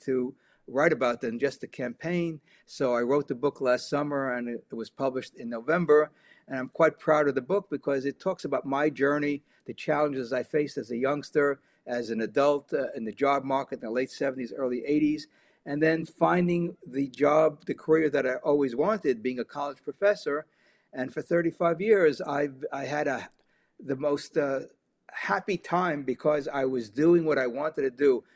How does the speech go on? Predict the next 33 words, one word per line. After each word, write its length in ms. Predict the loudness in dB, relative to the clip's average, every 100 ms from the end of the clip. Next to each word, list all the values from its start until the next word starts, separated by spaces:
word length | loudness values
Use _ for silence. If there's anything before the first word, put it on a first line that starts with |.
| _ -20
uh, 60 | -20 -14
the 120 | -14
passion 520 | -4 -2 0 -2 -4
of 160 | -4 -2
teaching 400 | -2 -2 -6 -2
young 240 | 0 0
people 540 | -2 -4 -2 -2 -2 -6 _
so 200 | -2 2
they 160 | 2 2
could 180 | -2 -6
become 460 | -6 -2 -4 -4
successful 800 | -6 -12 -2 -2 -2 0 0 0 -4
entrepreneurs, 680 | -6 -6 -4 0 0 0
successful, 680 | -6 -4 -2 -2 0 0 0 _ -20 _
uh, 180 | -4 -4 -4 _ -20
employees, 680 | -20 4 6 6 4 0 -2
whether 240 | -2 -2
it's 140 | -6
in 80 | -14
a 40 | -14
small 500 | -8 -2 0 0 -2
or 140 | -4
any 180 | -6 -6
size 320 | -2 -2 -2
business. 520 | 2 2 4 -2 -4 -14 _ _ _ _
And, 380 | -4 -2 0 4
uh, 180 | 4 2
now 400 | 2 4 4 2
in 100 | 2
my 160 | 0 -2
post-college 840 | 0 0 0 -4 -2 -2 -4 -10
teaching 400 | -8 -8 -6 -10
career, 440 | -2 2 4 4